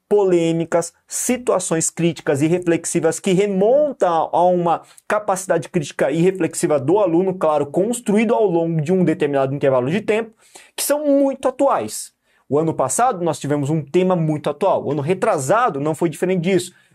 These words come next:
Ano anterior ainda, foi um outro tema que também tinha tudo a ver com o contexto daquele momento. Ou seja, o que a gente pode esperar em termos de tema, né? Muitos alunos até me pedem, "Professor,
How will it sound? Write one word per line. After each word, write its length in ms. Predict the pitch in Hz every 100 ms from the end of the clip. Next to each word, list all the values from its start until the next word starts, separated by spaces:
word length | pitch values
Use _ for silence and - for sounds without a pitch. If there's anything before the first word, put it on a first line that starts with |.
| _
Ano 440 | 196 226 240 - -
anterior 640 | 254 359 370 269 233 220
ainda, 480 | 196 226 262 - - _ _
foi 200 | 185 185
um 80 |
outro 280 | 175 202 190
tema 240 | 185 180 185
que 100 | -
também 380 | 185 160 180
tinha 200 | 180 202 185 -
tudo 320 | 247 269 262 254
a 60 |
ver 160 | 180 202
com 180 | 202 196
o 40 |
contexto 560 | 202 202 185 160 - 156
daquele 340 | 160 156 147
momento. 420 | 180 185 131 - -
Ou 160 | 254
seja, 340 | 311 190 123 -
o 80 | -
que 120 | 175
a 60 |
gente 220 | 180 254 -
pode 260 | 254 240
esperar 520 | 247 - 247 208 208 214
em 160 | 208
termos 320 | 202 208 208
de 100 | 196
tema, 500 | 220 - 180 170 127
né? 280 | 117 147 180 - - 156
Muitos 200 | 175 185
alunos 300 | 180 196 175
até 220 | 175 185
me 120 | 202
pedem, 300 | 190 170 180
"Professor, 560 | 185 196 - 247 190